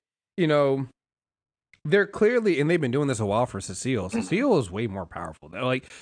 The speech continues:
Speaker 1: we, we need
Speaker 2: Yeah.
Speaker 1: to have a conversation. Cecile's, Cecile's a problem. <laughs> Like, Cecile is a fucking problem, and we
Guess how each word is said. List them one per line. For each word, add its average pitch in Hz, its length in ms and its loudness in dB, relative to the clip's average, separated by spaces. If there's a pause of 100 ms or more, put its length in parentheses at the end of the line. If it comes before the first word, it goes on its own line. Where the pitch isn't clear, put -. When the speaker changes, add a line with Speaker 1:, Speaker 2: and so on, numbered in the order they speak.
(200)
Speaker 1:
we, 254 360 0
we 294 100 6
need 453 60 6
Speaker 2:
Yeah. 466 120 6
Speaker 1:
to 320 40 4
have 208 140 6
a 139 60 0
conversation. 120 460 0 (100)
Cecile's, - 480 0 (100)
Cecile's 214 360 2
a 117 40 0
problem. - 360 -6 (140)
<laughs> - 60 6 (540)
Like, 294 480 2 (340)
Cecile - 640 4
is - 180 -2
a 147 100 4
fucking 127 460 -2
problem, 107 540 0 (100)
and 101 140 -2
we 165 160 2